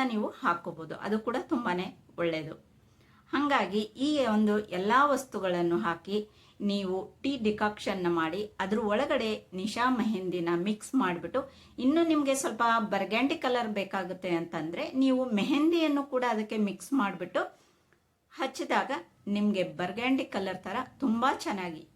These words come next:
ಬ್ಲ್ಯಾಕ್ ಕಾಣುತ್ತೆ. ನೆರಳಲ್ಲಿದ್ದಾಗ ಬ್ಲ್ಯಾಕ್ ಅನ್ಸುತ್ತೆ, ನೀವು ಬಿಸಿಲಿಗೆ ಹೋದಾಗ, ಬೆಳಕಿಗೆ ಹೋದಾಗ ಅದು ಒಂಥರ ಒಳ್ಳೆ ಶೈನಿಂಗ್ ಕೂಡ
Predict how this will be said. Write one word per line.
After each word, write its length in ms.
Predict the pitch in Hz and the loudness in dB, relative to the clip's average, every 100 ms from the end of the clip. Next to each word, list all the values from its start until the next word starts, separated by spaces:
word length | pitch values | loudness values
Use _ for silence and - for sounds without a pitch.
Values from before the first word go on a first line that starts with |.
| _ 165 | _ -14
ಬ್ಲ್ಯಾಕ್ 540 | 147 185 214 - 247 | -4 0 0 -2 -6
ಕಾಣುತ್ತೆ. 360 | 220 214 208 214 | -2 -2 -2 -2
ನೆರಳಲ್ಲಿದ್ದಾಗ 800 | 190 196 220 226 214 208 196 185 | -2 0 0 0 0 -2 -4 -6
ಬ್ಲ್ಯಾಕ್ 380 | - 180 214 220 | -6 -2 -2 -2
ಅನ್ಸುತ್ತೆ, 600 | - 220 214 294 - _ - - - | -4 -4 -6 -8 -10 _ -20 -20 -8
ನೀವು 160 | 202 190 | -4 -4
ಬಿಸಿಲಿಗೆ 500 | 175 208 302 302 285 | -2 -2 -2 0 0
ಹೋದಾಗ, 420 | 302 208 190 185 180 175 | 0 -2 -2 -4 -6 -2
ಬೆಳಕಿಗೆ 380 | 202 214 269 | -2 -2 -4
ಹೋದಾಗ 400 | 254 233 170 170 196 262 _ - - | -2 -2 -4 -4 -6 -10 _ -20 -8
ಅದು 220 | 190 190 | -4 -2
ಒಂಥರ 260 | 190 175 185 | -4 -4 -4
ಒಳ್ಳೆ 420 | 175 175 220 302 | -2 0 2 0
ಶೈನಿಂಗ್ 500 | - 214 196 214 208 | 0 -2 2 2 2
ಕೂಡ 140 | 175 | -2